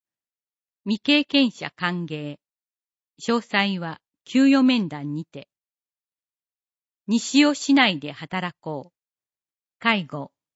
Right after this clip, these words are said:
訪問看護スタッフ、大募集。勤務地、西尾市徳次町、西尾市西浅井町。お子様が見える方。お子様の体調が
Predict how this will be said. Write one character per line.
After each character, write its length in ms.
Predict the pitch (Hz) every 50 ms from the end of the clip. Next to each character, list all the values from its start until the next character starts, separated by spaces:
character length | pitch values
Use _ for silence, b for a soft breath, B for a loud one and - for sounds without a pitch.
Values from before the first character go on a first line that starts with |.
| _ _
訪 240 | _ - 247 262 269
問 260 | 262 269 277 262 262
看 280 | - 247 247 247 240 233
護 120 | 220 247
ス 140 | 240 - -
タ 120 | - 208 220
ッ 40 | 208
フ、 360 | - _ _ 151 143 135 - _ _ _ _
大 260 | 170 170 208 220 208 170
募 160 | - 202 196
集。 480 | - - - - 139 135 131 131 - - _ _ _ _ _ _ _ _ _ _ _ _ _ _ _ _ _ _ _ _ _ _ _ _ -
勤 300 | - 240 240 220 220 220
務 80 | 214
地、 320 | - - - - 139 139 _ _ _ _ _ _ _ _ _ _ _ _ _
西 320 | 190 226 - - - 269
尾 80 | 277 277
市 120 | - -
徳 280 | - - 185 - - 226
次 280 | - - 214 202 214 -
町、 360 | _ - 147 139 135 - _ _ _ _ _ _ _ _ _ _ _ _ _ _ _
西 320 | 180 214 - - 247 254 254
尾 80 | 247
市 340 | - - - - 147 - - _ _
西 360 | 165 190 202 - - 247 262
浅 280 | 247 247 233 247 220 214
井 120 | 220 190
町。 420 | - - - 156 143 135 131 - _ _ _ _ _ _ _ _ _ _ _ _ _ _ _ _ _ _ _ _ _ _ _ _ _ _
お 80 | 208 -
子 140 | - 262 247
様 280 | - 285 269 277 269
が 100 | 254 262
見 200 | 247 254 262 262
え 100 | 262 254
る 80 | 202 170
方。 400 | - 160 147 - - 143 - - _ _ _ _ _ _ _ _ _ _ _ _ _ _ _ _ _ _ _ _ _
お 100 | - 185
子 120 | - - 240
様 300 | - 247 240 226 233 233
の 120 | 233 226
体 260 | - - 220 220 208
調 220 | - - 220 214 208
が 120 | 214 214